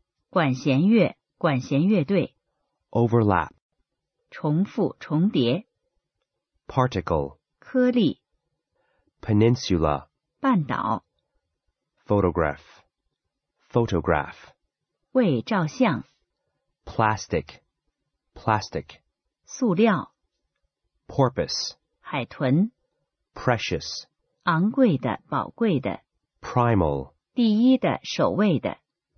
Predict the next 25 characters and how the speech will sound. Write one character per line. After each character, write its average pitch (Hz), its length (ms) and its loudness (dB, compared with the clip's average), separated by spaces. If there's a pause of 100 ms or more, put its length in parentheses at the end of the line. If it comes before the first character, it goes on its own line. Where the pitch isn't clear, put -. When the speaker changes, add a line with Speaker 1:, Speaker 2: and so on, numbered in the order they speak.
Speaker 2:
Prominent. 87 840 0 (400)
Speaker 1:
突 262 240 2
出 262 300 2
的、 - 280 -4
卓 147 240 0
越 214 260 2
的。 - 160 -6 (480)
Speaker 2:
Provision. 95 840 0 (320)
Speaker 1:
预 226 200 2
备、 180 360 0
供 240 300 4
应。 190 200 2 (500)
Speaker 2:
Quarter. 90 640 -2 (240)
Speaker 1:
寓 247 240 4
所。 - 420 -6 (920)
Speaker 2:
Ratify. 87 920 0 (460)
Speaker 1:
批 277 300 2
准、 147 360 -2
追 233 280 2
认。 220 240 2 (420)
Speaker 2:
Reception. 82 920 -2 (340)
Speaker 1:
招 247 240 0
待、 202 260 -2
接 208 260 -2
收。 220 360 -2